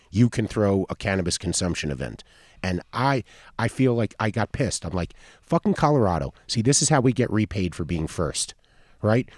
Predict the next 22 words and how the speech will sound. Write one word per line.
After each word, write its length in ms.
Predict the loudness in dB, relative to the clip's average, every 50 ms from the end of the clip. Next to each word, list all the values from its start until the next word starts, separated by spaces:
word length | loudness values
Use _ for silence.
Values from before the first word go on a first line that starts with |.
| -6 -2
We, 180 | 0 0 0 2
we 120 | 0 0
get 200 | 2 2 0 2
the 80 | 2 2
law 200 | 2 2 2 0
first, 460 | 2 2 2 2 2 0 -2 -6 -8 -6
and 140 | -2 -2 0
now 140 | 0 0 0
we 120 | 0 -2
can't 240 | -2 -2 -4 -4 -2
get 100 | -2 -2
our 40 | -2
heads 220 | 0 0 0 0 0
out 80 | 0 0
of 80 | 0
our 120 | 0 0 -2
asses, 340 | -2 -2 -4 -4 -6 -4
and 80 | -4 -4
we 60 | -4
can't 260 | -4 -2 -2 -2 -2
figure 280 | -2 -2 -2 0 0 0
out, 120 | 0 0